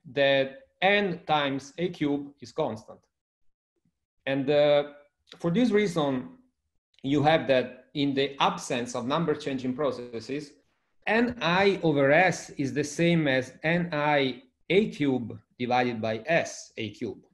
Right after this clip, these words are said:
I've done nothing here. I just multiplied above and below by a cube. So the numerator is constant, the denominator is constant, so the ratio must be constant.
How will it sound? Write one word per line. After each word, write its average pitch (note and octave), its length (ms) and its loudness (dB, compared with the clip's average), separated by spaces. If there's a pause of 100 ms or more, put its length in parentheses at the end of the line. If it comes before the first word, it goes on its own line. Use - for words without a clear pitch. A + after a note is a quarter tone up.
(160)
I've A#2+ 220 -4
done C#3+ 160 2
nothing C3 300 0
here. G#2+ 240 -2
I G#2 40 -6
just B2 220 -6
multiplied A#2+ 480 -4
above A2+ 240 -4
and A2+ 140 -4
below G#2+ 340 -4 (320)
by A2+ 140 -2
a A2 160 -4
cube. G#2+ 260 -12 (640)
So - 120 -4
the F3 100 6
numerator G#3+ 440 8
is C#3+ 120 -2
constant, C#3+ 640 0 (180)
the C3+ 140 -4
denominator D3 640 4
is A#2 140 -6
constant, C3 640 -4 (440)
so - 120 -6
the F3+ 140 4
ratio C3 280 2
must B2+ 220 -4
be A#2 340 -8
constant. B2 440 -4